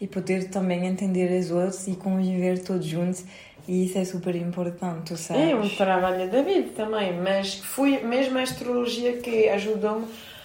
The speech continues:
Speaker 2: a saber qual é, qual era
Speaker 1: É.
Speaker 2: a diferença entre o que eu queria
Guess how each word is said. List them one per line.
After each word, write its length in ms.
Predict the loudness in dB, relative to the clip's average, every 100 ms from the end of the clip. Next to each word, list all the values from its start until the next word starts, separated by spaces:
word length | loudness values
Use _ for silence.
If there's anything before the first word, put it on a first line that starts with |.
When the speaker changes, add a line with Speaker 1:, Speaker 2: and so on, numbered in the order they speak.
| -20 -20 -20 -20 -20 -20 _ 2
Speaker 2:
a 140 | 2
saber 680 | 4 2 4 4 4 2 0
qual 280 | 6 8 8
é, 260 | 4 0 -6 -14
qual 380 | 2 4 4 2
era 560 | 2 8 8 8 4 0 -2
Speaker 1:
É. 100 | 2
Speaker 2:
a 20 | 2
diferença 1040 | 2 -4 -6 -6 -4 -6 -10 -14 -16 -18 -20 -6
entre 600 | 0 0 0 -4 -6 -6 -10 -12
o 120 | -12 -10
que 100 | -6
eu 160 | -6 -8
queria 540 | -6 -6 -4 -4 -4